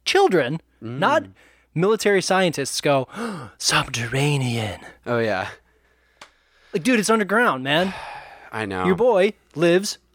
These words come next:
Speaker 1: underground.
Speaker 2: Yeah.
Speaker 1: Check underground.
Speaker 2: Sub the
Speaker 1: Also,
Speaker 2: terror,
Speaker 1: they're
Speaker 2: dude.
Speaker 1: so terrifying in E T, but they also save E T's life. So, I don't know. The government slash military.
Speaker 2: Well, that's true. And it's like, it's kind of a cool scene because they,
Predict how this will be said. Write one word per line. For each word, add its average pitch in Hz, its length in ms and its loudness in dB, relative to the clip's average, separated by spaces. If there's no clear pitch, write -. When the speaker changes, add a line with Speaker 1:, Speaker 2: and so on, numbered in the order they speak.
Speaker 1:
underground. 175 800 2
Speaker 2:
Yeah. 107 80 -6
Speaker 1:
Check 135 200 0
underground. 127 500 -6
Speaker 2:
Sub 110 480 -4
the 110 100 -6
Speaker 1:
Also, 185 320 0
Speaker 2:
terror, 180 120 2
Speaker 1:
they're 165 120 0
Speaker 2:
dude. - 100 -4
Speaker 1:
so 160 180 0
terrifying 151 600 -2
in 147 80 -4
E 135 140 -4
T, 143 220 -4
but 143 100 -6
they 143 80 -4
also 147 240 -2
save 139 280 -4
E 120 100 -6
T's 117 240 -12
life. 113 320 -6
So, 104 360 -6
I 127 100 2
don't 101 100 -8
know. 95 100 -14
The 151 80 -4
government 165 400 2
slash 135 280 -2
military. 117 420 -10
Speaker 2:
Well, 170 100 2
that's 180 240 0
true. 143 400 2
And 147 160 0
it's 147 220 0
like, 143 220 0
it's 135 180 -2
kind 165 240 0
of 156 80 -2
a 147 40 0
cool 143 300 -2
scene 139 340 -2
because 120 280 -4
they, 120 120 2